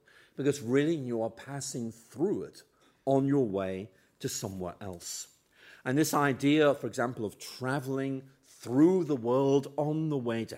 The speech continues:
heaven was a very major theme in a lot of the devotional period of the Middle Ages. And many writings of this period, I mean, for example, Dante's, um, Divine Comedy really,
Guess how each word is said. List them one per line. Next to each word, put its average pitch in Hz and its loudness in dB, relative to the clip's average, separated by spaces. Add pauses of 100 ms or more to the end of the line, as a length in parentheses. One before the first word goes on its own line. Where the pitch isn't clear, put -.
(140)
heaven 160 -10 (480)
was 139 0
a 127 4
very 143 2
major 131 -4
theme 87 -14
in 95 -12
a - -8
lot 117 -2
of 127 -6
the 139 -4
devotional 117 -6
period 95 -6 (340)
of 110 2 (100)
the 110 -6
Middle 92 -8
Ages. 90 -12 (580)
And 127 0
many 160 2
writings 135 -2
of 156 4
this 117 -6
period, 80 -14
I - -20
mean, 107 -14
for 110 -16
example, 101 -10
Dante's, 104 -8 (100)
um, 95 -12
Divine 95 -8
Comedy 143 -10
really, 113 -2